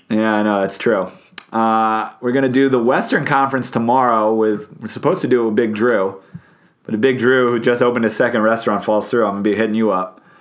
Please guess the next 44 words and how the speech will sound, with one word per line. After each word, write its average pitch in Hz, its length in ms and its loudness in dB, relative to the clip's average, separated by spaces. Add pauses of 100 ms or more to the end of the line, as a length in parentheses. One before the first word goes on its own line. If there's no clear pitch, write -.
(440)
Uh, 127 360 2
and 123 120 0
we 143 120 4
will 175 160 4
have 147 240 0
to, 123 120 2
Zach, 139 520 0
like, 117 280 2
disappeared 143 540 0
last 98 300 -2
year, 107 160 2
so 110 120 -2
we 104 120 2
never 127 200 2
revisited 117 600 0
these, 98 240 0
but 104 240 0
you 117 200 0
and 131 80 0
I 123 180 2
will 113 120 0
have 107 240 0
to 104 480 0 (640)
revisit 139 580 2
this 127 200 2
at 117 100 0
the 127 80 2
end 123 160 2
of 123 60 0
the 117 100 2
season 123 420 2
and 107 140 0
mark 117 280 2
up 113 140 0
who 117 140 0
did 110 160 0
better. 104 260 0
We 113 100 2
basically 160 520 0
agreed 120 320 2
on 107 180 0
most 107 260 0
teams, 92 360 -4
but 95 400 -2